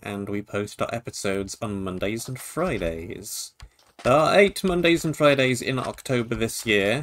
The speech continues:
meaning that your total playtime should be approximately two hours and forty minutes. You can see all the details I mentioned down in the description below,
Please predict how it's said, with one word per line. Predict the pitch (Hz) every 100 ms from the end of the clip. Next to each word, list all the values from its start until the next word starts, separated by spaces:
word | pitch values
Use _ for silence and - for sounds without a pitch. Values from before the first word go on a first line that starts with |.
| 147 -
meaning | 117 104 104
that | 104
your | - 98
total | 131 127 120 104
playtime | - 98 95 104 95 95
should | - 113
be | 113 104
approximately | 113 - 196 - 139 135 123 123
two | - 117 107 104
hours | 90 87 92 -
and | 95 92
forty | - - 87 90 92
minutes. | 87 82 85 - - - - _ _ _ _ _ _ _ _ _ _ _ _ _ _
You |
can | -
see | - 90 90 101 _ _ _ _
all | 117
the | 110
details | 107 107 120 113 110
I | 110
mentioned | 107 107 - 110 101 101 -
down | 113 104 104
in | - 104
the | 98
description | 120 - 123 123 110
below, | 98 92 98 208